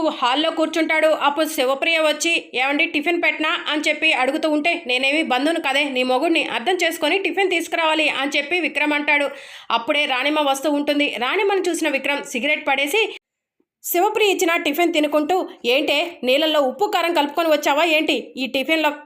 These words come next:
చట్నీ ఇంత చండాలంగా ఉంది" అని చెప్పి అంటూ ఉంటాడు. "మీ అమ్మ నీకు ఇదే నేర్పించిందా?" అని చెప్పి విక్రమ్ అనటంతో శివప్రియ కోపం వచ్చి,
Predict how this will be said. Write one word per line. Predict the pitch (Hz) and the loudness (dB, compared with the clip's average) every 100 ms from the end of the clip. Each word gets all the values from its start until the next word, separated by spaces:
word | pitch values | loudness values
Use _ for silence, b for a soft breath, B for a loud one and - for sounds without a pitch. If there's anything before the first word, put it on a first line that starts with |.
| - | -4
చట్నీ | 285 269 339 294 - | -2 0 0 0 -2
ఇంత | 277 403 | -2 0
చండాలంగా | 403 359 359 370 359 | 0 0 0 2 2
ఉంది" | 349 381 392 285 | 2 2 0 -2
అని | 294 311 | 0 0
చెప్పి | 294 320 311 247 | 0 -2 -2 -2
అంటూ | 269 311 | -2 0
ఉంటాడు. | 294 294 285 269 233 | 0 2 0 0 -2
"మీ | 247 | -2
అమ్మ | 247 | 0
నీకు | 294 294 | 0 -2
ఇదే | 254 302 | -2 0
నేర్పించిందా?" | 320 285 311 302 285 349 - | 0 0 -2 0 0 0 0
అని | 294 302 | -2 -2
చెప్పి | 311 320 339 339 B - | -2 0 -2 -4 B -6
విక్రమ్ | 226 233 302 | -4 0 0
అనటంతో | 285 285 285 403 427 - - | 2 0 0 0 0 -4 -2
శివప్రియ | 247 269 320 311 320 | 0 2 0 -2 0
కోపం | 233 233 311 | 0 2 2
వచ్చి, | 277 277 | 2 2